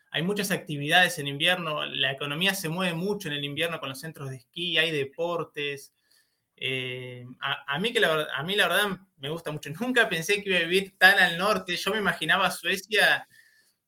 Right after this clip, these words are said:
Estocolmo, que es la capital, pero hasta ahí llegaba mi, mi mapa. No, nunca me imaginé tan, ta-, tan al norte. Es más, la ciudad está no muy lejos del, de la frontera con Finlandia.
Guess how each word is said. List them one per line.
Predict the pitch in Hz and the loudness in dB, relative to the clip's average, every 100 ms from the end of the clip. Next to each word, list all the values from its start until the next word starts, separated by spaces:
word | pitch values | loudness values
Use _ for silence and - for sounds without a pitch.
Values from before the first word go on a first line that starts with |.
| - | -6
Estocolmo, | 139 139 147 131 196 233 185 175 | -6 -4 -8 -4 0 0 0 -4
que | 170 | -4
es | |
la | 165 | -4
capital, | 151 147 131 180 180 185 180 _ | -4 -4 0 2 2 -2 -12 _
pero | - 131 131 127 123 117 120 - - - | -6 -4 -2 -4 -6 -6 -10 -12 -10 -4
hasta | 139 - 147 | -4 0 2
ahí | 190 208 | 4 2
llegaba | 185 185 190 180 | 2 4 4 2
mi, | 165 147 135 147 | 0 -4 -4 -6
mi | 147 | -4
mapa. | 175 190 147 | -2 -2 -2
No, | 139 170 170 | -4 -4 -8
nunca | 160 180 196 185 | -6 -6 -2 -2
me | 160 | -2
imaginé | 151 151 147 175 - _ - | -6 -6 -6 -6 -8 _ 2
tan, | 175 196 190 170 151 | 4 4 -2 -4 -2
ta-, | 160 160 | 0 4
tan | 185 | 4
al | 185 | 4
norte. | 196 190 - - | 2 -2 -6 -6
Es | 180 | 0
más, | 214 185 147 | 2 2 0
la | 143 | -6
ciudad | - 185 | -4 -4
está | 202 196 196 | -2 0 0
no | 185 202 | 0 -4
muy | 220 208 | -2 -2
lejos | 196 233 233 170 | -2 -2 -4 -2
del, | 143 135 131 - - | -4 -4 -10 -16 -10
de | 135 | -8
la | 135 | -8
frontera | 143 139 180 175 | -10 -4 -4 -4
con | 139 | -8
Finlandia. | - 147 160 135 110 | -10 -4 -2 -4 -14